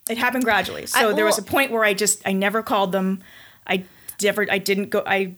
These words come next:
Speaker 1: one Christmas I said, "I'll never come to this house again for Christmas," because
Speaker 2: Well,
Speaker 1: it's
Speaker 2: I
Speaker 1: so
Speaker 2: think that,
Speaker 1: unpleasant.
Speaker 2: I think that I commend you for that decision, because it's making a decision like that of weeding out negative things from your life is,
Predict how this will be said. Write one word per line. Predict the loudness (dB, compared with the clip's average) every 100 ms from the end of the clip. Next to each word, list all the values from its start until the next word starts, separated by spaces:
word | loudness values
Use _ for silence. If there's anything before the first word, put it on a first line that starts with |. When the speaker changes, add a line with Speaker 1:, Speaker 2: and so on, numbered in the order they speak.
| _ -4
Speaker 1:
one | -2 0
Christmas | 0 2 2 0
I |
said, | 0 -2
"I'll | 0
never | 0 0 0 -4
come | -2 -4
to |
this | -4 -8
house | -8 -8
again | -8 -8
for | -10
Christmas," | -12 -12 -12 -10
because | -4 0
Speaker 2:
Well, | 2
Speaker 1:
it's | 2
Speaker 2:
I |
Speaker 1:
so | 2
Speaker 2:
think | 0 0
that, | 0
Speaker 1:
unpleasant. | -2 -6 -12 -6
Speaker 2:
I | -4 -2
think | -2 0
that | 0 -2 _ _ -2
I |
commend | -2 0 2 2 2 2
you | 0 0
for | 0
that | 0 0
decision, | 0 0 0 2 0
because | 0 0 0
it's | 0 0 -2 -4 -20 -20 -20 -6
making | 0 2 2 0
a | 0
decision | 0 -2 0 2 0 0 2
like | 0 0
that | -2 0 0
of | 0 0
weeding | 0 2 4 2 2
out | 2 2 2 -2 -10 -12 -20 -20 _
negative | 0 2 2 0 0
things | 0 2 2 2
from | 0
your | 0
life | 0 0 0 0
is, | 0 2 0